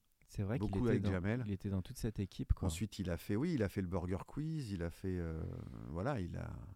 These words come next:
Speaker 2: c'est un personnage, euh,
Speaker 1: <laughs>
Speaker 2: ce Kader Aoun. Je t'embrasse fort.
Speaker 1: Et alors, Lionel, toi, donc, euh, en quelques mots, parce qu'on va pas, mais c'est intéressant, on voit que c'est une aventure. Donc, tu rentres dans H, ça dure combien de temps, cette partie H, finalement ?
Speaker 2: Bah, en fait, ça dure trois ans.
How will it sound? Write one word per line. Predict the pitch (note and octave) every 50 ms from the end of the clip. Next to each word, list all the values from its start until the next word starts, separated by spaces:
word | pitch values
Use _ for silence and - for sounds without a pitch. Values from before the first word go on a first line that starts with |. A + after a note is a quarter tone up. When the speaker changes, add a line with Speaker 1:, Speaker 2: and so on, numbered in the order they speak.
| _ _ _ _ _ _ _ _ _ _ _ _ _ - -
Speaker 2:
c'est | - D#2+
un | D2+
personnage, | - G#2+ - - - A2 G2+ G2 F#2 F#2 D#2+ D#2+
euh, | E2 E2+ - - D2 C#2+ C2 A#1 A1+ -
Speaker 1:
<laughs> | - - - - - - - - - -
Speaker 2:
ce | - G#2+ G#2
Kader | E2+ - - F2+ E2+ F2+ E2
Aoun. | D2+ E2 E2+ F2 F2 E2+ D#2
Je | E2+ F#2
t'embrasse | - G2 G2+ F#2+ F2 G2 G#2 -
fort. | - - G#2 G2+ F#2+ E2 D2 - _ _ - - - - - - - - -
Speaker 1:
Et | A2 A2+ A#2
alors, | A#2+ C3 C3 C#3
Lionel, | C#3 C#3+ D3 E3 F3 F3
toi, | - C#3 G#2+ B2
donc, | B2+ A#2+ A#2 -
euh, | B2 F#2 G2+ G#2+ G#2 A2+ A#2 A#2 A2+ A#2+
en | C3 C3+
quelques | - D#3+ D3+ C#3 - -
mots, | D#3+ D3+ C#3+ G#2+
parce | G#2 - -
qu'on | - A2
va | G#2+ G#2 -
pas, | - G#2+ G#2+ G2+ G2 F#2+ G2 G2+
mais | G#2 G2+
c'est | - A2+
intéressant, | A2 G2+ - A2 B2 B2+ - - C3 A2+
on |
voit | G2 G#2+ G#2+
que | - -
c'est | - A2
une | G#2 G#2
aventure. | G2+ G#2 G#2 A#2 B2+ - - - G3 E3 A#2 G#2
Donc, | A2 G#2 -
tu | - A#2+
rentres | G#2+ A#2+ A#2+ A#2
dans | A2 A2
H, | - B2 D3 C#3+ - -
ça | B2 A#2
dure | A2+ A2+ G#2+ -
combien | - C3 B2 A#2+
de | A#2
temps, | - A#2+ A2
cette | - G#2 -
partie | - F#2+ - - - A2+
H, | - G#2+ G#2+ G2+ -
finalement ? | - - G#2+ G2 G2 G2
Speaker 2:
Bah, | G2 -
en | - A2
fait, | - F#3 F3+ -
ça | - A2
dure | G2+ G2 G2+ -
trois | - - - B2 C3 C3 D3
ans. | E3+ F3+